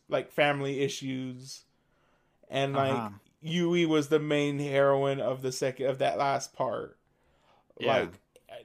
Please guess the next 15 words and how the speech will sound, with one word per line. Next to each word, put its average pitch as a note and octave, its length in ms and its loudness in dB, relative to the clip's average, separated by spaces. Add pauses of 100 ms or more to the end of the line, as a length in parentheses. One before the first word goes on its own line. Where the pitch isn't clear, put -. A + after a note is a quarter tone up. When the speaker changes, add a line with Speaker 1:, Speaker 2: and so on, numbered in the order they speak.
(120)
Speaker 1:
then E3+ 720 6 (440)
you D#3 180 -8
could D3 180 -6
see, D#3 280 -4
like, C#3 160 2
okay, C#3 340 0
let's, - 540 -6 (680)
like, C3 200 -4
maybe C#3+ 240 2
she C#3 140 -10
can C3 160 -12
come C3+ 160 -6
out C3 120 -2
on B2+ 140 -6
top. B2+ 380 -4